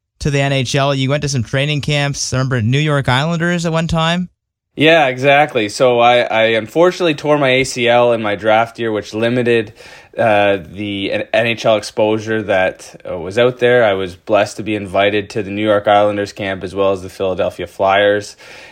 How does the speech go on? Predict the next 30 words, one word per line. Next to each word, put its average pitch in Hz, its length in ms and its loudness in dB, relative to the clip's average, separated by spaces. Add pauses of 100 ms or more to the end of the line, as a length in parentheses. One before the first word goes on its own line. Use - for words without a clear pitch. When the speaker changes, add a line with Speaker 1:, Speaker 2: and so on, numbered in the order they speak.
Speaker 2:
and, 90 560 -4
uh, 90 380 0
and 90 200 -10
as 92 160 -10
well 95 260 0
had 92 200 -4
some 90 420 -10
opportunities 92 840 -10
to - 100 -14
play 95 220 -6
over 92 220 -4
in 90 260 -10
the 92 80 -12
Continental 90 520 -6
Hockey 92 300 -6
League, 90 200 -8
or 87 160 -10
the - 60 -14
K - 180 -8
H 90 240 -6
L 90 200 0
as 90 100 -10
it's, - 340 -12
uh, 52 340 -6
as 95 180 -10
it's - 180 -16
more 90 320 -10 (320)
commonly 110 480 -2
known. 98 500 -4 (360)
Um, 92 540 -2